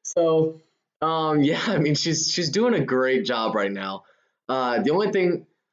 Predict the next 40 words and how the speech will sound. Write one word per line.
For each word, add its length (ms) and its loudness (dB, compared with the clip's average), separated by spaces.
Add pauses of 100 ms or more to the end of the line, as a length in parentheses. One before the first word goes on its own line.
(160)
I 120 -2
would 220 2
say 160 0
on 200 0
her 220 0
end 280 2
is, 400 2
you 120 2
know, 140 2
change 440 0
that 180 0
laugh 400 -2
up. 260 -4
That 240 -2
laugh 380 0
that 100 -4
you've 260 -6
got, 320 -2
the 460 0 (260)
<laughs> 800 -2
whatever, 400 0
whatever 300 2
that 180 2
is, 240 2
it's, 220 0
it's 160 0
gotta 220 -2
go. 340 -2 (400)
Um, 500 0 (300)
but 80 0
she's 180 0
doing 160 4
a 60 4
really 240 4
good 80 4
job 180 2
of 80 2
being 180 4
the 80 4
villain, 520 0